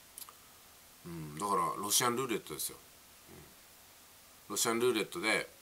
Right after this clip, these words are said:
六発中に一発だけ弾を込めて、実弾が飛んだら、それは水鉄砲だからちょっと濡れるよみたいなね。空砲が乗ったら一億円みたいな。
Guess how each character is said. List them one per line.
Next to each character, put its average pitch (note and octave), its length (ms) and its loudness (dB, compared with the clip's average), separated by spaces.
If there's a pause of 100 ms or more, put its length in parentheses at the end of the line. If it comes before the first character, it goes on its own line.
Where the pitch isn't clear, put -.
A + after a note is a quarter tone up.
(880)
六 G#2 200 -4
発 B2 220 4
中 A#2+ 160 2
に B2 320 0 (180)
一 - 140 -14
発 A#2+ 180 2
だ A#2+ 100 4
け F#2+ 80 -8
弾 A2 220 -2
を G2+ 80 -2
込 E2+ 120 -6
め E2 80 -8
て、 G2+ 380 2 (880)
実 - 260 4
弾 F3+ 140 8
が E3+ 80 8
飛 F3+ 180 6
ん E3+ 40 8
だ E3+ 80 10
ら、 D#3 320 10 (360)
そ C#3+ 140 4
れ C3+ 60 6
は D3+ 140 12
水 B2 220 2
鉄 D3+ 180 4
砲 G2 120 2
だ E2+ 80 0
か F2 100 0
ら F2 60 0
ち B2 100 2
ょ A2+ 40 2
っ - 20 -10
と F#2+ 80 -4
濡 F2 180 -6
れ F#2+ 120 2
る F#2+ 80 0
よ G#2 160 2
み D#2+ 80 -8
た - 80 -10
い - 20 -16
な - 60 -18
ね。 - 60 -18 (720)
空 G3+ 200 2
砲 G3 160 8
が F3+ 80 8
乗 E3+ 120 10
っ - 60 -2
た D3+ 100 6
ら A2+ 60 6
一 G#2+ 260 2
億 G2 180 0
円 G#2 180 0
み D2 60 -10
た - 100 -8
い C3 60 -8
な。 - 140 -16